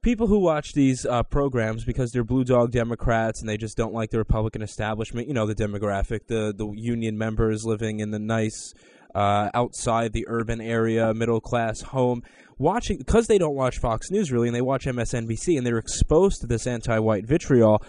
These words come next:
they're gonna start waking up to the issues. And they are, Angelo, absolutely terrified, the anti-white regime. They are terrified that,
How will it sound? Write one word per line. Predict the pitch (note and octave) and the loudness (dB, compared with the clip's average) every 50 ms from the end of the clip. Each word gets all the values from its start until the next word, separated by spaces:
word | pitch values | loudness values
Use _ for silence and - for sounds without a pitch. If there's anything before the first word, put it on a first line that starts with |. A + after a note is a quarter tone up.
| - - - _ - | -10 -20 -20 _ 8
they're | F3+ A3+ | 8 8
gonna | - - C4 - | 8 8 4 2
start | - - D#3+ D3 - C#3 | 4 4 4 4 6 6
waking | C#3 B2 A#2 - A#2+ A#2 | 4 2 2 0 -2 -4
up | A2+ A2 - | -4 -4 -4
to | - A#2 | -4 -2
the | A2 A2+ C#3 | 0 2 4
issues. | D#3 G#2 - A2 G#2 G2+ - - - - - - - - | 4 4 4 2 0 -2 -4 -8 -12 -14 -16 -18 -4 -2
And | D#3 D#3 | 0 4
they | D3+ G#3+ A3+ | 6 6 6
are, | B3 G#3+ G3 D#3 - D#3+ | 8 6 6 4 2 -2
Angelo, | C#3+ C#3 C3 B2+ A#2+ C3 B2+ A#2+ A2+ A2+ A2 - - - - - - | -2 -2 -2 -2 0 2 4 6 6 4 2 0 -6 -16 -12 -6 -2
absolutely | D3+ G3+ A3 G#3 - G#3+ G3 F3+ E3 C#3 C#3+ C3+ C3 B2 - - _ - | 0 2 2 2 4 6 6 6 6 6 6 2 2 0 -2 -8 _ -10
terrified, | - - - - D#3 F3 F3 D#3 B2+ - - B2 G2+ F#2 F#2 G2 F#2+ G2+ | -6 -6 -2 4 6 6 6 8 6 6 6 4 2 0 -2 -4 -4 -4
the | A#2 A2+ G#2+ | -2 -2 -2
anti-white | G#2+ G#2 G2+ G#2+ A#2+ G#2+ G#2+ G#2 G#2+ G#2+ G#2+ A2 - | -2 -4 -4 -2 -2 -2 0 0 0 0 0 -2 -4
regime. | G#2 G#2 G2+ G#2+ A2+ A2+ A2 G2+ F#2+ G2 - - - - - | -6 -8 -6 -6 -4 -4 -4 -6 -8 -10 -16 -20 -20 -10 -6
They | - D#3 | -4 -4
are | D#3+ D#3 D3+ | -4 -4 -6
terrified | - - - - A#3 B3+ C4 B3+ G3+ - - A#2+ A2 G2 F#2 G#2+ A2 - - - - - - | -8 -8 -6 0 2 4 4 4 4 2 0 0 0 0 -2 -6 -8 -8 -10 -10 -18 -2 2
that, | D3 C#3+ C3+ | 2 2 2